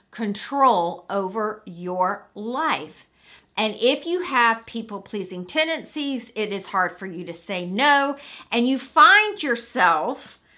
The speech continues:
not being led by the Holy Spirit,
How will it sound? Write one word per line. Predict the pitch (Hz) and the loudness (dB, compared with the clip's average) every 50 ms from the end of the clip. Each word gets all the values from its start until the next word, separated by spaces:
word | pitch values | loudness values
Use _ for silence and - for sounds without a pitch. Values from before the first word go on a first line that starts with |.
| _ _ - - - - | _ _ -20 -20 -8 -2
not | 196 226 226 233 262 294 339 403 415 - - 226 214 196 | 2 4 6 6 6 6 6 6 4 2 0 -6 -4 -2
being | 254 247 247 247 247 247 247 247 - _ | -2 -2 -2 -2 -2 -4 -6 -8 -12 _
led | - 220 196 208 208 214 214 233 254 269 277 269 254 - - - 185 | -14 -10 -8 -6 0 2 2 6 6 6 6 6 2 -2 -8 -8 0
by | 175 214 208 214 214 | 2 4 6 6 4
the | 208 220 208 | 2 0 -4
Holy | 202 - - 254 233 226 226 226 202 202 | -4 -6 -6 -4 -4 -2 -2 -4 -4 -6
Spirit, | 202 - - - - - - 262 247 226 180 170 170 165 - - - | -8 -12 -16 -18 -16 -10 -8 -6 -2 -2 0 -2 -2 -4 -6 -12 -20